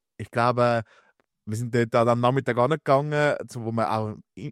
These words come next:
im Team intern besprochen haben, und für, für uns, glaub, oder für mich zumindest, ist schon klar gewesen, ja, es wird sicher ein Büro gezündet. Dann ist das schon mal halb so schlimm gewesen. Äh, die Schmähgesänge haben wir nachher abgespielt. Und es ist halt das Problem,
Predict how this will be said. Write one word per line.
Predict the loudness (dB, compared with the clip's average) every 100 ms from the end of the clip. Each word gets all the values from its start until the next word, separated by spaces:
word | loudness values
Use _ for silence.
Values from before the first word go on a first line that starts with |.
| -10
im | -10
Team | -6 -4 -2
intern | -2 0 0
besprochen | 0 -2 -4 -2
haben, | -4 -2
und | -4
für, | 2 4 4
für | 2
uns, | 0 -2
glaub, | -4 -6
oder | -8 -8
für | -6
mich | -4 -2 -4
zumindest, | -6 -6 -4
ist |
schon | -6
klar | 0 2 2
gewesen, | 0 -10 -10 -20 _
ja, | -2 0
es | 0
wird | -4
sicher | -6 -6 -4
ein |
Büro | 0 2
gezündet. | 2 2 -2 -4 -6 -10 _ _ _ _
Dann | -2 0
ist | 0
das | 0 0
schon | 0
mal | 0 4 2 0 -6 _ -10
halb | -2 -2 -2
so | -6
schlimm | -6 -6
gewesen. | -8 -6 -6 -6 _ _ _ _ _ -4
Äh, | 2 2 4 2 0 -6 _ _ _ _ _ _ _ _ -12
die |
Schmähgesänge | 0 2 2 0 -4 -2 -2
haben | -4
wir | -2
nachher | -2 -2 -2 -2
abgespielt. | -2 -4 -12 -10 -6 -6 -10 -20 _ _ -8
Und | -6 -6 -10 -10
es | -6 0
ist |
halt | 2 2
das | -2
Problem, | -4 -2 -2